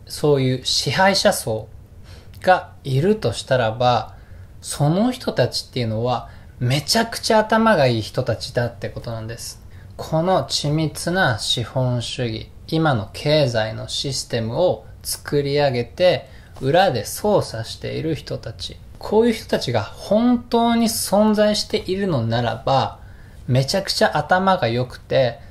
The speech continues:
当然人類のことは何でも抑えている可能性があるってことなんですよ。人類のことは何でも知っている。だから当然、引き寄せの法則、そういうスピリチュアルな知識も抑えているに違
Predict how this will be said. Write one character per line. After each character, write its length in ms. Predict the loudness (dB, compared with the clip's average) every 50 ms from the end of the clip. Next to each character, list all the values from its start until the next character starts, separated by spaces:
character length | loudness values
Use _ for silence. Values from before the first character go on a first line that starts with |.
| -18 -18 -14
当 280 | -4 2 6 6 6 6
然 260 | 6 4 2 4 2
人 300 | 2 2 4 4 6 6
類 180 | 6 6 4 2
の 120 | 0 -2
こ 140 | -2 -4 -6
と 180 | -2 2 2 4
は 340 | 4 4 4 2 -2 -6 -14 -16 -8 -4
何 380 | 0 2 4 4 6 6 6 6
で 80 | 4
も 140 | 4 4 4
抑 320 | 4 2 4 4 4 6
え 60 | 6 4
て 140 | 2 -2 -2
い 120 | -2 -2
る 100 | -2 -4
可 140 | -4 -4 -2
能 140 | -2 -2 -2
性 180 | 0 -2 0
が 80 | 2 2
あ 60 | 0
る 60 | 0
っ 20 | -2
て 120 | -6 -10
こ 140 | -10 -10 -10
と 100 | -8 -8
な 60 | -10
ん 100 | -8 -10
で 80 | -10 -10
す 120 | -12 -12
よ。 120 | -14 -16 -18 -18 -18 -18 -18 -18 -20 -20 -20 -20 -14
人 240 | -6 -2 0 2 4
類 160 | 4 4 4
の 100 | 2 2
こ 120 | 0 -2 -2
と 80 | 0
は 100 | 0 0
何 360 | 0 0 0 2 2 2 2 2
で 100 | 2 2
も 100 | 2 0
知 200 | -2 -4 -8 -10
っ 0 |
て 180 | -12 -12 -12 -12
い 60 | -12
る。 100 | -14 -16 -18 -18 -18 -20 -20 -18 -18 -18 -18 -18 -18 -18 -18 -18 -10 2 4
だ 120 | 4 4
か 220 | 6 4 2 4
ら 200 | 4 2 0 -2 -8 -12
当 500 | -2 2 4 6 6 6 6 6 4 2
然、 240 | 0 0 2 2 2 2 2
引 80 | 0 -2 -8 -18 -20 -20 -20 -18 -18 -16
き 380 | -12 -10 -10 -10 -8 0 2 4
寄 100 | 4 4 4
せ 160 | 4 2 4
の 100 | 4 2
法 260 | 2 2 2 2 2
則、 520 | 2 2 -2 -2 -2 -2 -2 -2 -2 -4 -8 -16 -20 -16
そ 220 | -14 -10 -2 2 2
う 40 | 2
い 20 |
う 20 | 2
ス 160 | 0 -2 -4 -2
ピ 100 | 0 2
リ 100 | 2 2
チ 100 | 4 4
ュ 20 |
ア 40 | 4
ル 40 | 4
な 80 | 2 -2
知 160 | -4 -4 -4
識 240 | -4 -4 -4 -2 -2
も 320 | 0 2 2 2 2 -2 -10 -18 -20 -20 -20 -14 -4
抑 380 | -2 -2 0 0 2 4 6 6
え 40 | 6
て 140 | 4 2 -2
い 80 | 0 0
る 80 | 0
に 80 | 0 -2
違 320 | 0 0 0 0 0 0